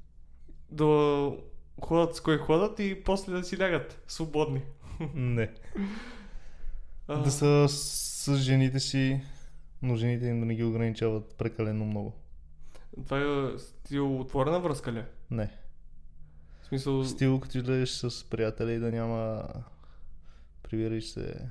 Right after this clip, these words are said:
Speaker 1: Мгм.
Speaker 2: не се напивай.
Speaker 1: Е, не, иска да кажеш да няма то контрол.
Speaker 2: Точно така.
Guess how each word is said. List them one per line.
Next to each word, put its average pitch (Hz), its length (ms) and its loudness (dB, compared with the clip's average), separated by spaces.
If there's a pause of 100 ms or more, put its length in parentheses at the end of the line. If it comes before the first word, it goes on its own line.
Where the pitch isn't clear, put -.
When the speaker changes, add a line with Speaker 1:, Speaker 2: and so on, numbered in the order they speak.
(100)
Speaker 1:
Мгм. 151 180 -2
Speaker 2:
не 123 160 0
се 117 160 -2
напивай. 110 480 -2 (560)
Speaker 1:
Е, 139 180 -2 (1120)
не, 147 100 0
иска 147 360 -2
да 139 60 -8
кажеш 151 240 2
да 143 100 2
няма 143 280 2
то 143 560 4
контрол. 135 480 2 (720)
Speaker 2:
Точно - 360 0
така. - 260 -6